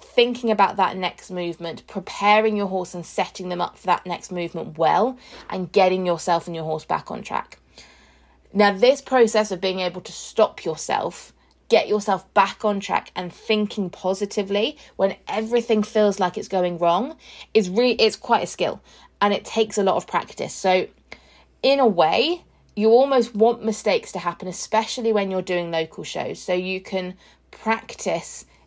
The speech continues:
exactly how to manage and deal with these mistakes and become really good at handling these situations. So when you are at a major championship, or you do qualify for something exciting, or you do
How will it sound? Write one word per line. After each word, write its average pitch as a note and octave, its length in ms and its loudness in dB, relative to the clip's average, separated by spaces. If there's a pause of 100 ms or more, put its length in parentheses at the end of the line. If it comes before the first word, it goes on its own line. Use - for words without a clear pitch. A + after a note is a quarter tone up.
(100)
exactly G#3 640 0
how G3+ 260 2
to G3 160 -4
manage F#3 400 0
and F3+ 120 -8
deal F#3 200 0
with F#3 140 -6
these F#3 220 -6
mistakes G3+ 580 -6
and F#3+ 140 -4
become F#3+ 520 -2
really F#3+ 460 0
good F#3+ 400 0 (480)
at G3+ 160 4
handling G3+ 640 0
these A3+ 220 0
situations. A3+ 800 0
So A3+ 180 0
when G#3 180 0
you G3+ 220 -2
are A3+ 300 4
at - 80 -6
a - 20 -6
major E3 280 -6
championship, F3 640 -6
or F3+ 40 -8
you F3 140 -8
do A#3 260 -6
qualify F#3+ 500 -2
for - 60 -12
something F3 380 -12
exciting, E3+ 480 -8
or E3 80 -10
you E3 180 -10
do A3 420 -2